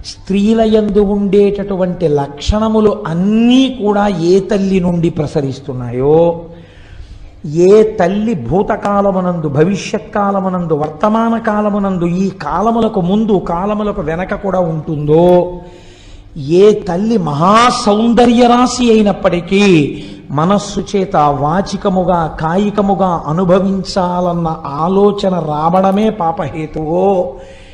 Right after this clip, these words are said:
ఏ తల్లిని లోకమంతా జగదంబ అని పిలుస్తుందో, ఆ తల్లిని పొందాలన్న కోరిక నాకు పుట్టినప్పుడు నేను చచ్చిపోవాలన్నాడు" వాడు.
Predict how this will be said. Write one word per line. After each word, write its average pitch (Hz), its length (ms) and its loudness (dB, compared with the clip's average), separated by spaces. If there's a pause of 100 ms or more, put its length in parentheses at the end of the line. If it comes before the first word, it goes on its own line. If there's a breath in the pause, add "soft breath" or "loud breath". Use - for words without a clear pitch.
(200 loud breath)
ఏ 170 320 0
తల్లిని 185 600 -4
లోకమంతా 170 800 -4
జగదంబ 170 600 -2
అని 196 280 0
పిలుస్తుందో, 175 1040 2 (400 loud breath)
ఆ 147 380 -6
తల్లిని 165 360 -2
పొందాలన్న 160 840 -4
కోరిక 156 440 -4
నాకు 151 300 -6
పుట్టినప్పుడు 139 580 -8
నేను 214 240 -4
చచ్చిపోవాలన్నాడు" 107 560 -14
వాడు. - 220 -20